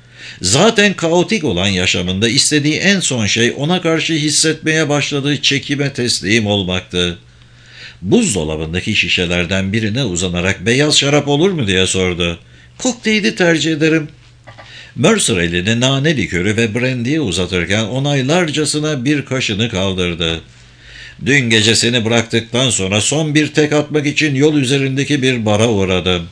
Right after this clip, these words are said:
İçkiyi Eggie'nin önüne koyup kendisi için de bir konyak bardağına sağlıklı bir miktar brandy koydu.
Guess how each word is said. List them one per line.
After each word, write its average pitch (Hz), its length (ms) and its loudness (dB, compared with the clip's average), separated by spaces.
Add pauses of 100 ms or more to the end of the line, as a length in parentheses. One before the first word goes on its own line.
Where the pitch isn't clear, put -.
(840)
İçkiyi 90 540 0
Eggie'nin 135 460 0
önüne 123 380 -2
koyup - 320 -2
kendisi 135 500 -2
için 135 380 -4
de 131 120 -2
bir 127 200 -4
konyak 120 520 -2
bardağına 87 480 -2
sağlıklı 123 640 -4
bir 127 140 -2
miktar 117 520 -4
brandy 98 340 0
koydu. 82 520 -2